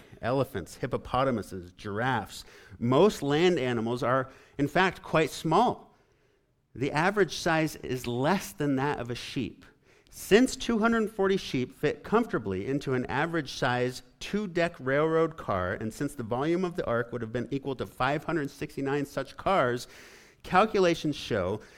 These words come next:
that the animals to be saved would have to fit into approximately, would have fit into approximately fifty percent of the ark's carrying capacity,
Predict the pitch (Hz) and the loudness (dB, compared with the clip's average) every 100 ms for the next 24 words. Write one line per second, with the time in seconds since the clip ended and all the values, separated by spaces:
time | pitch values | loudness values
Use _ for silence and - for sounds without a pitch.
0 | - - 156 160 151 214 226 220 - 170 | -14 -4 0 0 4 4 4 2 -2 -2
1 | 151 117 110 139 151 147 170 180 185 - | -2 0 -2 0 -4 0 -2 -2 -6 -2
2 | 147 135 - 127 - 135 135 147 131 127 | -2 -2 -2 -2 0 -2 0 -2 -4 -4
3 | - 123 127 127 - - 170 - - 123 | -4 -6 -4 -8 -6 0 0 0 -4 -6
4 | - 113 - 127 - 120 113 107 - - | -4 -6 -2 -4 -4 -4 -4 -6 -2 2
5 | 196 196 196 - 180 - 135 113 113 - | 2 2 -6 -4 -8 -4 -4 -2 -4 -8
6 | 113 - - 104 107 - - - 101 101 | -8 -6 -2 -2 -2 -4 -16 -8 -4 -2
7 | 98 95 - - 90 - - - | -4 -6 -14 -10 -12 -12 -20 -20